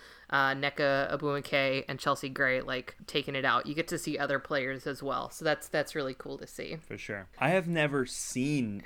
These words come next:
Speaker 2: a W N B A playoff game. So
Speaker 1: Oh,
Speaker 2: I,
Speaker 1: it's
Speaker 2: I'm, I'm gonna check in on this whole, uh, Storm Sparks mess.
Speaker 1: Yeah,
Speaker 2: And, uh,
Speaker 1: it's, uh, it'll be a good one.
Speaker 2: and report back.
Speaker 1: It'll
Speaker 2: I, I'm, I'm real excited for it.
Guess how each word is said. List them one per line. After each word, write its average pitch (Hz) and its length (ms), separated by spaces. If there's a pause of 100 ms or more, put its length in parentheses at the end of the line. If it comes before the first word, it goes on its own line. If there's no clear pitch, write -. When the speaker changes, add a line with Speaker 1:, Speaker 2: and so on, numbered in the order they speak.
(120)
Speaker 2:
a 101 640
W 120 240
N 113 100
B 107 180
A 101 500
playoff 120 520
game. - 140 (160)
So 110 360
Speaker 1:
Oh, 185 320
Speaker 2:
I, 117 180
Speaker 1:
it's - 540
Speaker 2:
I'm, 170 360
I'm 202 140
gonna 269 180
check 220 360
in 233 120
on 165 160
this 131 220
whole, 143 280
uh, 123 220
Storm 170 260
Sparks 180 420
mess. 104 380 (140)
Speaker 1:
Yeah, 175 480
Speaker 2:
And, 123 40
uh, 120 100
Speaker 1:
it's, 226 300 (200)
uh, - 20
it'll 247 140
be 262 100
a 254 60
good 196 200
one. 143 200
Speaker 2:
and 131 100
report 131 380
back. 143 260
Speaker 1:
It'll 175 260
Speaker 2:
I, 113 320
I'm, 127 140
I'm 120 180
real 160 140
excited 131 460
for 80 260
it. - 160